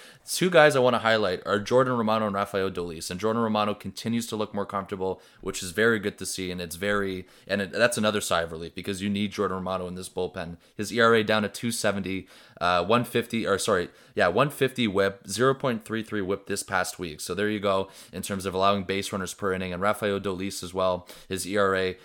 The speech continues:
continues to drop as well, which is, uh, a good sign. It's at two eighty-four now. So the team as well, still top five, still top, within the top ten in terms of M L B E R A, or sorry, team E R A,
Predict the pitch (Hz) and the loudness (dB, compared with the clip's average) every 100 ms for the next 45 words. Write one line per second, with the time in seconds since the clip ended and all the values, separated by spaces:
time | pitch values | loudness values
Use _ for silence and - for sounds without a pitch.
0 | - - 95 104 95 90 - 87 92 90 | -18 -10 -6 -4 -4 -6 -8 0 0 0
1 | 90 90 87 87 - 90 87 80 92 90 | -4 -2 -2 -2 -8 -10 -12 -4 0 0
2 | 82 - 107 101 98 - 90 85 - 92 | -2 -6 -4 -2 -2 -2 -4 -4 -6 -6
3 | - 98 92 90 - 85 85 80 - 95 | -4 -4 -4 -4 -4 -4 -6 -8 -4 -2
4 | 92 87 104 - 123 120 107 107 110 110 | -2 -4 -8 -2 -2 -2 0 2 2 0
5 | - - - _ - 135 139 147 151 - | -8 -20 -20 _ -2 4 6 6 2 0
6 | 135 131 - 127 131 127 - 123 123 120 | 4 4 4 4 6 2 -2 -2 -2 0
7 | 117 117 117 113 139 123 120 117 - 117 | -2 -2 -8 -6 -4 -2 0 0 0 -4
8 | 113 - 113 104 95 - 107 107 104 110 | -4 -4 -4 -4 -6 -6 -2 -2 -2 -4
9 | 95 104 101 101 101 92 - 95 - 139 | -2 -2 0 0 -2 -6 -4 -4 -4 -6
10 | 123 113 107 104 104 | -2 0 2 0 -2